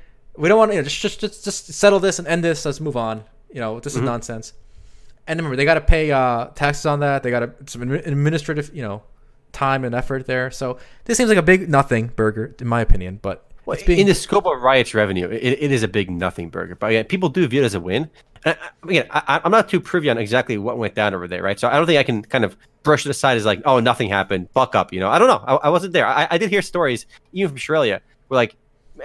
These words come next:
Speaker 2: even, even that original Kotaku article, I mean, like, one, one of the managers would just, like, walk up to people and fart on their faces. Like, what the fuck, <laughs> right? It was a very strange environment, right? So
Speaker 1: Well, I
Speaker 2: maybe
Speaker 1: bet the, I bet the guy who he farted on didn't get anything.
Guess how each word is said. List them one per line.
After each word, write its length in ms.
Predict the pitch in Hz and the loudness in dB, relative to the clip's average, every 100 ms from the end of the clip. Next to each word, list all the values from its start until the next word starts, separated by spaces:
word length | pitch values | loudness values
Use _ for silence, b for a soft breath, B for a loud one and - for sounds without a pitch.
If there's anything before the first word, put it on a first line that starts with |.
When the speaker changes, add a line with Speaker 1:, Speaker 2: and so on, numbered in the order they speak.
| 226 | -2
Speaker 2:
even, 160 | 269 285 | 0 0
even 120 | 285 | 2
that 160 | 247 147 | 2 2
original 240 | 196 208 208 | 0 2 0
Kotaku 360 | - 170 185 | 2 2 2
article, 260 | 123 127 104 | 0 -2 -4
I 40 | |
mean, 140 | 101 101 | -6 -6
like, 100 | - _ _ | -8 _ _
one, 340 | 180 190 196 185 | -6 0 0 2
one 100 | 240 | 2
of 60 | |
the 60 | 202 | 2
managers 420 | 135 170 127 98 | 2 2 0 -4
would 80 | 113 | -8
just, 140 | 117 - | -10 -10
like, 100 | 127 | -10
walk 220 | 110 143 | 0 0
up 60 | 151 | 0
to 40 | |
people 140 | 131 127 | -2 -6
and 80 | 107 | -4
fart 220 | - 110 | -2 -2
on 60 | 104 | -2
their 100 | 98 | -6
faces. 400 | 104 104 98 - | -6 -8 -12 -18
Like, 120 | 104 120 _ | -18 -20 _
what 140 | 139 - | -8 -6
the 80 | |
fuck, 300 | 110 151 113 - | -4 0 0 -2
<laughs> 220 | - - | -6 -8
right? 140 | 175 - B B | -8 -8 B B
It 40 | 208 | 0
was 140 | 196 | 2
a 20 | |
very 140 | 269 - | 2 0
strange 520 | - - 196 208 160 | -2 0 2 2 0
environment, 460 | 147 160 156 104 | 0 2 2 -2
right? 160 | 107 139 | -4 0
So 80 | 247 | 2
Speaker 1:
Well, 300 | 220 - - | 2 0 4
I 80 | 220 | 6
Speaker 2:
maybe 60 | |
Speaker 1:
bet 140 | 247 269 | 8 6
the, 180 | 233 - - | 2 -2 0
I 100 | 196 | 2
bet 120 | 262 | 4
the 80 | 233 | 4
guy 300 | - 220 247 | 8 10 10
who 80 | 220 | 6
he 80 | 196 | 4
farted 420 | - 226 208 156 | 4 4 4 2
on 200 | 127 131 | 0 0
didn't 180 | 165 165 | -2 0
get 160 | 143 143 | 2 0
anything. 440 | 131 120 120 147 | -2 -6 -8 -8